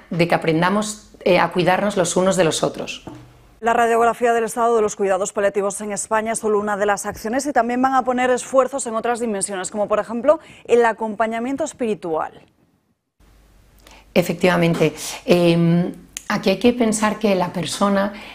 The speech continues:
Speaker 1: no es solo una parte física. Cada ser humano, tengas la creencia que, que tengas, eres una parte física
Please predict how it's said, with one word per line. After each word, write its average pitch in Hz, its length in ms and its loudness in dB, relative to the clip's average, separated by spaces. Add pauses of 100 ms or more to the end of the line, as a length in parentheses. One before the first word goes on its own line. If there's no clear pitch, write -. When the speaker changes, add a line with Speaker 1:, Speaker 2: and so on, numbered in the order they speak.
(160)
Speaker 1:
no 185 220 4
es 196 100 0
solo 214 220 4
una 180 180 2
parte 160 300 -4
física. 175 440 -2
Cada 190 220 4
ser 208 240 -2
humano, 202 420 2
tengas 190 240 -2
la 202 120 0
creencia 185 360 -2
que, 175 400 -2
que - 140 -4
tengas, 190 480 -2 (320)
eres 185 240 0
una 190 140 2
parte 202 260 2
física 214 540 0